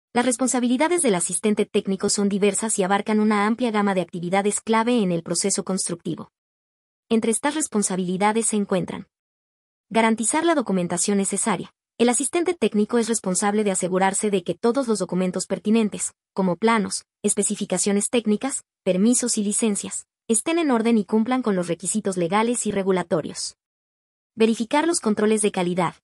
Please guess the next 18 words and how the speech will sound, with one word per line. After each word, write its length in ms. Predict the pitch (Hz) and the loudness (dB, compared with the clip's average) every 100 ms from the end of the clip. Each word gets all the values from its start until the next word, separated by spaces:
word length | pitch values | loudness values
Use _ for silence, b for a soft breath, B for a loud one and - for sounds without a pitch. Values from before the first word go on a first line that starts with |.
| _ | _
Es 140 | 294 311 | -2 0
crucial 400 | 359 - 254 233 | 0 2 2 2
que 140 | 220 | 2
el 80 | 180 | 2
asistente 500 | 175 190 - 214 226 | 0 -2 0 0 0
técnico 400 | 220 208 202 185 | -2 -2 -2 -2
supervise 560 | - 175 180 190 208 202 | -2 -2 0 0 0 0
de 80 | |
cerca 340 | 190 220 226 240 | -2 -2 -2 0
los 140 | 202 | -2
procesos 460 | - 180 208 202 214 | -2 -4 -2 -2 -2
de 100 | 185 | -4
control 360 | 165 170 202 | -4 -2 0
de 100 | 202 | 0
calidad 400 | 185 165 160 185 | -2 -2 0 0
en 100 | 185 | 0
la 140 | 185 185 | 0 2
obra, 240 | 175 180 | 0 -2